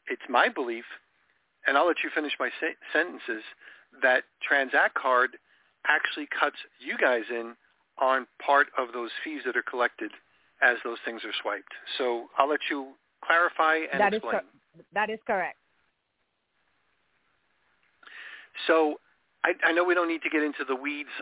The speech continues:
Speaker 1: on how much of a percentage, but you're saying to me, if I'm a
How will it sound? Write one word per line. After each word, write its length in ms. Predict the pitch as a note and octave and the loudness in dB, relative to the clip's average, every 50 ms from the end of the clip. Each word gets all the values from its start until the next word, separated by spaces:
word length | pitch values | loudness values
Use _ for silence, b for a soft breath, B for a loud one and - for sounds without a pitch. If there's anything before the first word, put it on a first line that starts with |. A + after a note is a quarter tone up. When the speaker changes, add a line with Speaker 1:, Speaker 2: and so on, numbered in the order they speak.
| - - | -4 -2
Speaker 1:
on 160 | C#3 C#3 B2+ | -2 -2 0
how 300 | - - - C#3+ D3 D3+ | 2 2 4 4 2 0
much 480 | D3+ C#3+ C#3 C#3 C#3 - - - - - | 0 0 0 0 0 -2 -4 -8 -6 -4
of 120 | - C3 A#2+ | -4 -6 -6
a 40 | B2+ | -8
percentage, 760 | A#2 - C3+ A#2+ - - C#3+ C3+ B2+ A#2 A2+ A2+ - - - - B B B B B B B B B B B - | -10 -8 -8 -6 -4 -4 -4 -4 -6 -8 -8 -6 -6 -6 -6 -8 B B B B B B B B B B B -4
but 160 | C#3+ C3 B2+ | -4 -4 -2
you're 260 | B2 C#3 D#3 F3 G3 F#3 - - | 0 2 2 4 2 2 0 -2
saying 360 | F#3 F3+ F3 F3 F3 F3 E3 - - | 0 0 0 -2 -2 -4 -6 -8 -6
to 60 | F3+ E3+ D#3+ | -6 -4 -4
me, 460 | D#3 D3 B2+ A2 A2 A2 A2+ C3 D#3 _ _ _ _ _ b b b b b _ - - | -4 -4 -6 -6 -10 -14 -16 -18 -20 _ _ _ _ _ b b b b b _ -4 -4
if 100 | C3 - - | -2 2 4
I'm 280 | C#3 D3 D3+ D#3 D#3 | 6 6 6 6 4
a 80 | D3 D3 | 2 0